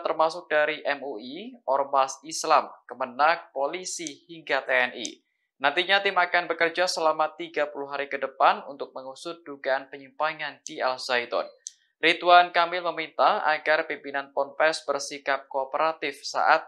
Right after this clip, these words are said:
investigasi berlangsung. Sebab selama ini pihak Ponpes selalu menolak jika diajak berdialog terkait polemik yang terjadi. Diketahui Ponpes Al Zaitun di Indramayu, Jawa Barat belakangan ramai dibicarakan.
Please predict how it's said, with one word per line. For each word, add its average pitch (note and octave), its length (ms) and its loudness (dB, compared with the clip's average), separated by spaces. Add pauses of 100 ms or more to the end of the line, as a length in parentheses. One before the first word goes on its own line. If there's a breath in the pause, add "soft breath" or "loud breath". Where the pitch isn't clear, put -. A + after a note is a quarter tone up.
investigasi C#3+ 880 -8
berlangsung. B2 560 -2 (400 loud breath)
Sebab F3+ 480 6
selama D3+ 400 2
ini D#3+ 240 -10
pihak C#3 320 -6
Ponpes D3 480 -2
selalu C3+ 320 -2
menolak B2+ 480 -2
jika C#3 320 -4
diajak B2+ 480 -6
berdialog D#3 640 -4
terkait D3 480 -6
polemik C#3+ 400 -6
yang C3 160 -12
terjadi. A#2 640 -4 (440 loud breath)
Diketahui F#3+ 560 2
Ponpes F#3 400 2
Al E3 120 4
Zaitun E3 480 -2
di D3+ 80 -8
Indramayu, D3 480 -2
Jawa C#3+ 240 -4
Barat C#3+ 320 2
belakangan C3+ 640 -4
ramai C#3+ 560 -6
dibicarakan. B2+ 720 -2